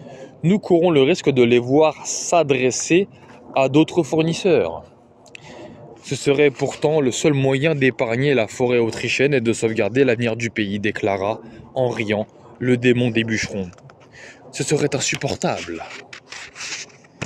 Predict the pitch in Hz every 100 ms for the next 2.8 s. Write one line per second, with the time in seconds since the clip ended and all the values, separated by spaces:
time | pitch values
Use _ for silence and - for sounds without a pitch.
0 | - - - - - - 180 170 160 233
1 | 240 139 123 - 180 - 156 - - 143
2 | 165 - 135 117 - 113 92 87